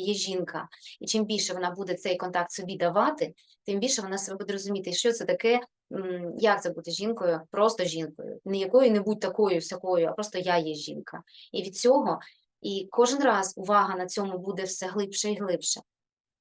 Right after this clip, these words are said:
Бо вона така, я б сказала, що вона до якоїсь міри бездонна, але вона має якусь свою глибину, до якої точно можна,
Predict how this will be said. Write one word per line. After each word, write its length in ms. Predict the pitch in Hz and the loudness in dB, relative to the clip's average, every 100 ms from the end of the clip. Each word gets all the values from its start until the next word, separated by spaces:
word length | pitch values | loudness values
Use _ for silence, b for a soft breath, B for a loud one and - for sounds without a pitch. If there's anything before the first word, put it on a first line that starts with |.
| _ | _
Бо 640 | - 185 196 196 196 190 185 | -14 -8 -2 2 4 4 2
вона 200 | 196 202 | 0 -2
така, 440 | 196 202 190 180 - _ _ _ _ _ _ _ _ _ _ _ _ _ _ _ - | -2 2 2 2 -2 _ _ _ _ _ _ _ _ _ _ _ _ _ _ _ -4
я 160 | 190 | -2
б 40 | 185 | -2
сказала, 360 | - 185 180 | -4 -2 -2
що 140 | 170 175 | -2 -4
вона 240 | 160 180 180 _ _ | -2 -4 -4 _ _
до 140 | 208 202 | -6 -4
якоїсь 340 | 196 196 190 | -2 -2 -2
міри 200 | 196 190 | 0 0
бездонна, 560 | 180 180 185 202 185 165 B B B B _ - | 0 -2 -2 0 0 -4 B B B B _ -8
але 200 | 170 175 | -2 -2
вона 420 | 185 185 180 - | 0 2 2 0
має 300 | 185 185 165 | 2 2 2
якусь 280 | 156 165 160 | -2 -10 -10
свою 200 | 170 165 | -4 -4
глибину, 300 | 175 175 208 | -4 -4 0
до 80 | 175 | 2
якої 280 | 165 175 | 2 0
точно 280 | 175 180 170 165 | -2 -4 -6 -6
можна, 340 | 165 165 156 | -6 -6 -6